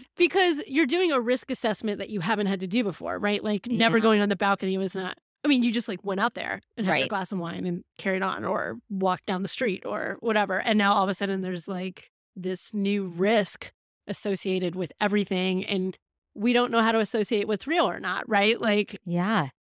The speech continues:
Speaker 1: and the more you think about it, like, if I told you, "Whatever you do, don't think about," you know, a bunny with a top hat. Well, now all we're thinking about is a friggin' bunny with a top
Speaker 2: Yeah,
Speaker 1: hat,
Speaker 2: the whole
Speaker 1: right?
Speaker 2: time.
Speaker 1: So now
Speaker 2: Yes.
Speaker 1: we're like, "Okay, I'm not gonna think about going out on the balcony with the kid and jumping off."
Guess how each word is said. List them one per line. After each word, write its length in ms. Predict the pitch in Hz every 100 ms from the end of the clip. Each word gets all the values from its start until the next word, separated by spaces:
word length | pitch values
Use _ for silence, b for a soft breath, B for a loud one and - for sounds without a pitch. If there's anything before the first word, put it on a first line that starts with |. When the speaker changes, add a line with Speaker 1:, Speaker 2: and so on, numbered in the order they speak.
| -
Speaker 1:
and 120 | 247
the 60 | 247
more 180 | 247 247
you 120 | 233
think 200 | - 285
about 240 | 220 202 190
it, 80 | -
like, 180 | 233 -
if 140 | 240
I 100 | 226
told 280 | 214 220 196
you, 180 | 208 190
"Whatever 240 | 202 202
you 80 | 196
do, 120 | 202
don't 220 | 185 185
think 160 | 202 185
about," 340 | 185 180 185 _ -
you 100 | 196
know, 340 | 151 160 220 220
a 80 | 208
bunny 340 | 175 185 185
with 240 | 190 190 196
a 220 | 185 - _ _ _ _
top 200 | - 214
hat. 280 | 175 55 - _ _ _ _ _ -
Well, 140 | 240
now 160 | 247 247
all 180 | 214
we're 120 | 214 202
thinking 180 | 226
about 160 | 214 180
is 80 | 170
a 60 |
friggin' 420 | 180 - 233 196 180
bunny 220 | 180 185
with 100 | 185
a 40 |
top 220 | 208 311
Speaker 2:
Yeah, 140 | 160 147
Speaker 1:
hat, 80 | -
Speaker 2:
the 60 | 180
whole 80 | 170
Speaker 1:
right? 80 | -
Speaker 2:
time. 240 | 151 143
Speaker 1:
So 260 | 175 175 302
now 180 | 277 311
Speaker 2:
Yes. 60 |
Speaker 1:
we're 60 | 294
like, 200 | 254 220 -
"Okay, 380 | 294 277 185 -
I'm 120 | 233 233
not 200 | 240 247
gonna 120 | 233
think 160 | 233
about 220 | 202 196 -
going 160 | 196
out 120 | 185 180
on 80 |
the 60 | 180
balcony 360 | - - 185 190
with 100 | -
the 80 |
kid 220 | 190 185 -
and 120 | 180
jumping 260 | 170 180
off." 380 | 220 196 - -